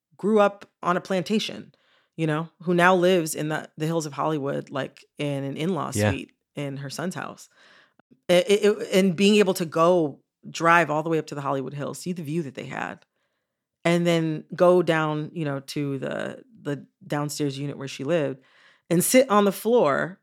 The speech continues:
Speaker 1: holding a shotgun mic between this woman, Everly Hairston, and Eric Eddings, who was my co-host for The Nod and for Colored Nerds, and just listen to her life story. Like, the, the, there was a pane of glass in the living room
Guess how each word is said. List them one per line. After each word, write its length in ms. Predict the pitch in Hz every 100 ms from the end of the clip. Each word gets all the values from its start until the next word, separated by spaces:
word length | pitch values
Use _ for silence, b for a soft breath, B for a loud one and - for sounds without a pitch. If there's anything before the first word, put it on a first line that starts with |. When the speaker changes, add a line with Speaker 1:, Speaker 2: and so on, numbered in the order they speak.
| _
Speaker 1:
holding 280 | 185 180 175
a 60 |
shotgun 400 | 160 190 190 147
mic 220 | 135 135 -
between 300 | 139 147 143
this 180 | 139
woman, 340 | 160 165 135 131
Everly 340 | 139 139 139 139
Hairston, 520 | 143 147 139 131 131 b b b _
and 460 | 156 147 139 135 135 -
Eric 300 | 202 190 - - _ _
Eddings, 320 | 151 143 165 -
who 200 | 143 135
was 200 | 143 139
my 80 |
co-host 340 | 139 135 131 131
for 100 | 139
The 80 | 127
Nod 240 | 139 -
and 120 | 135
for 100 | 131
Colored 260 | 143 131 -
Nerds, 260 | 135 139 - b b b _
and 520 | 160 160 156 147 143 - _ _ -
just 400 | 160 151 - - _ _ _ -
listen 400 | 139 151 - 165
to 80 | 160
her 180 | 147
life 200 | 143 -
story. 500 | - - 135 - - _ _ _ _
Like, 240 | 165 165 151
the, 140 | 160
the, 260 | - 165 -
there 140 | 160
was 120 | 165 151
a 40 |
pane 280 | 151 185 185
of 140 | 139
glass 420 | - 143 143 143
in 320 | - 147 135 135
the 80 |
living 240 | 143 151 143
room 160 | 139